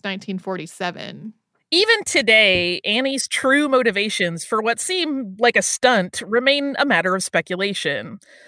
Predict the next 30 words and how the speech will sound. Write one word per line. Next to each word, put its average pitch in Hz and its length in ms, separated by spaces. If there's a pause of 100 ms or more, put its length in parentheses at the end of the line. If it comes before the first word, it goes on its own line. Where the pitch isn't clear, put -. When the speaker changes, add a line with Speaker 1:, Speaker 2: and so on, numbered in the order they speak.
(240)
Speaker 2:
She - 180
does 247 380
seem 359 220
to 262 80
have 226 100
been 202 140
interested 202 420
in 180 100
clothing 320 420
reform 190 440
for 170 160
women, 165 420
but 214 280
as 262 200
we 294 140
said 269 240
just 240 180
a 240 40
moment 269 240
ago, 196 160
she 269 180
hadn't 302 360
been 208 180
active 196 360
in 180 80
the 175 80
women's 170 360
movement 170 340
in 165 160
general. 165 600